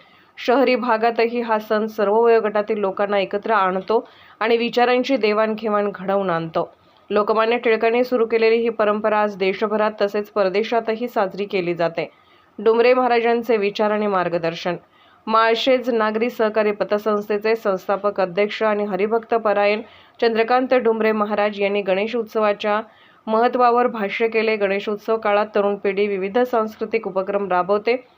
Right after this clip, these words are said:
ज्यामध्ये पारंपरिक खेळांनाही प्रोत्साहन दिले जाते. लेझिमसारख्या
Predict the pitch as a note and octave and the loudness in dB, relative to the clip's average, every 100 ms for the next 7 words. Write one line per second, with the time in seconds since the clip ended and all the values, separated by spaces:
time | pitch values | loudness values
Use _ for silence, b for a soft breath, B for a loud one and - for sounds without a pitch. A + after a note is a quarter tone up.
0 | b b _ G#3+ A3 A3+ A3+ B3 B3 G#3+ | b b _ -2 2 2 2 2 2 2
1 | A3+ B3+ C#4 C#4 A#3+ A3 A3 A3 A3+ G#3+ | 0 0 0 0 0 0 0 -2 -2 -2
2 | G3+ - G3+ G#3 G3 F3 F3 E3+ E3+ E3 | -4 -4 -2 -2 -4 -4 -2 -4 -4 -8
3 | B B B - A3+ G#3+ B3 B3+ B3+ B3 | B B B -2 0 2 0 0 0 0
4 | C4 | 0